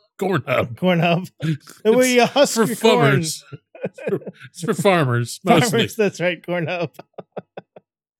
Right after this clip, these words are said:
Speaker 2: The farmer's porn site.
Speaker 1: The farmer's porn
Speaker 2: "Oh,
Speaker 1: site.
Speaker 2: look at that corn she grows." <laughs>
Speaker 1: Oh,
Speaker 2: She's
Speaker 1: that's
Speaker 2: getting along in the stalk. <laughs>
Speaker 1: Oh, that's very hot.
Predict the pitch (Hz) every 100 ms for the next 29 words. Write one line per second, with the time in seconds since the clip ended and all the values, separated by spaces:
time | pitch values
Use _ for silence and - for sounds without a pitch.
0 | _ _ - - 247 240 220 - - 220
1 | 196 190 185 165 170 196 214 196 160 143
2 | - 202 220 202 202 208 214 214 196 -
3 | 208 208 196 185 175 190 202 196 196 185
4 | - - - - 214 165 156 - _ _
5 | 180 147 151 269 240 233 240 240 240 240
6 | 233 - - - 240 240 233 - 208 -
7 | - - - - 269 _ - _ - 143
8 | 104 - 131 127 110 113 131 120 101 123